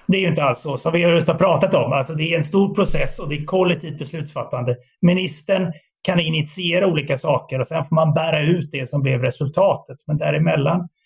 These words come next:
är det ganska många som har påverkan. Det tycker jag är det ena. Och den andra missuppfattningen är ju att, att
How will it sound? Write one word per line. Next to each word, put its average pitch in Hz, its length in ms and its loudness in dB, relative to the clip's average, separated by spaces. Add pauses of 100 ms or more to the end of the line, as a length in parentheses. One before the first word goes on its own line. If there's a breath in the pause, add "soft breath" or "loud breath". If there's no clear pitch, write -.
(120)
är 175 60 -2
det 170 60 0
ganska 165 320 0
många 160 360 4
som 180 180 0
har 151 140 2
påverkan. 143 560 0
Det 151 100 -4
tycker 156 180 0
jag 139 60 0
är 135 40 0
det 120 80 0
ena. 113 140 -6 (640)
Och - 80 4
den 175 100 6
andra 180 180 4
missuppfattningen 160 640 2
är 143 60 4
ju 131 80 2
att, 123 200 2 (960)
att 156 260 0